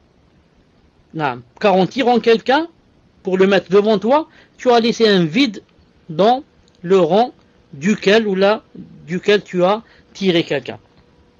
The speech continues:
Ensuite, je vous dis une chose. Le prophète, sallallahu alayhi wa sallam, a dit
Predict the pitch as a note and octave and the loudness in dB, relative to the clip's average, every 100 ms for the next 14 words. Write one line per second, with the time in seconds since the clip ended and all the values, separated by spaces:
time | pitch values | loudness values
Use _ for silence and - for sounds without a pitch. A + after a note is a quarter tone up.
0 | _ _ _ _ _ - F3+ A#3 F3+ G3 | _ _ _ _ _ -6 -4 -2 0 0
1 | G3 F#3+ F#3+ D#3+ A3 C4 - _ _ _ | 0 0 0 2 2 0 -4 _ _ _
2 | _ _ - F3 E3+ A#3+ A#3 G3 - G3+ | _ _ -4 -4 0 0 2 0 -2 -4
3 | G3+ G3 G3+ G3 - F#3+ F3+ F3 D3 A#3+ | -2 -2 -2 -4 -2 -2 0 -2 -2 -6